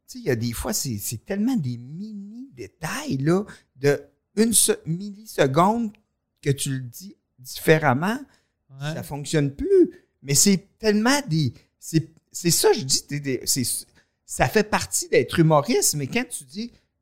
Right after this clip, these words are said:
Speaker 1: Ça, c'est de l'humour », de gosser sur des milli-détails qu'on coupe au bistouri pour le dire au bon moment, puis si je le f-, si je fais ce mouvement-là après, ça punch encore plus.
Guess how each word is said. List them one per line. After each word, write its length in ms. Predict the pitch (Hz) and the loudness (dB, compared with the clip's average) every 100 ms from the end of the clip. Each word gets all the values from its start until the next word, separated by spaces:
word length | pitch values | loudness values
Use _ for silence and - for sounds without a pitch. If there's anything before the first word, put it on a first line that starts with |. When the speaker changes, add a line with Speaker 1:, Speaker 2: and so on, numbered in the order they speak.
| _ | _
Speaker 1:
Ça, 380 | - - 285 247 | -14 -4 0 2
c'est 180 | 151 | 4
de 80 | 131 | 4
l'humour », 1000 | 120 151 175 143 147 269 349 180 92 90 90 _ _ _ _ - _ 117 | 4 4 6 6 4 2 0 -2 -4 -8 -10 _ _ _ _ -20 _ -2
de 100 | 139 | 0
gosser 500 | 117 143 160 - 254 | 2 2 4 2 0
sur 220 | 247 147 | 0 0
des 160 | 123 135 | 2 2
milli-détails 760 | 151 185 208 196 139 151 208 208 | 4 4 2 2 2 2 -6 -2
qu'on 220 | 156 135 | 2 2
coupe 300 | - - - - | 0 -12 -20 -20
au 100 | 135 | -14
bistouri 580 | 127 131 - 143 143 233 | -4 -2 4 4 4 -2
pour 260 | - 131 _ _ _ | -10 -16 _ _ _
le 140 | 117 | -2
dire 280 | 117 220 190 | 0 2 4
au 60 | 160 | 4
bon 220 | 151 156 | 4 0
moment, 340 | 143 139 208 233 | 0 0 -2 -2
puis 140 | 135 117 | -6 -8
si 240 | - 254 | -10 -6
je 140 | 202 | 0
le 60 | 151 | 0
f-, 120 | 123 - | -2 -2
si 160 | - | 0
je 120 | 196 - | 2 2
fais 220 | 156 139 | 2 2
ce 160 | - | 0
mouvement-là 640 | 151 147 135 147 127 156 170 | -4 -4 -2 -2 -2 -2 0
après, 320 | - 202 214 - _ _ | 2 2 0 -18 _ _
ça 200 | - 127 | -10 -4
punch 280 | 185 185 | 0 0
encore 380 | 170 123 135 117 | 0 2 2 2
plus. 580 | 190 240 262 185 - - | 0 -4 0 0 -2 -8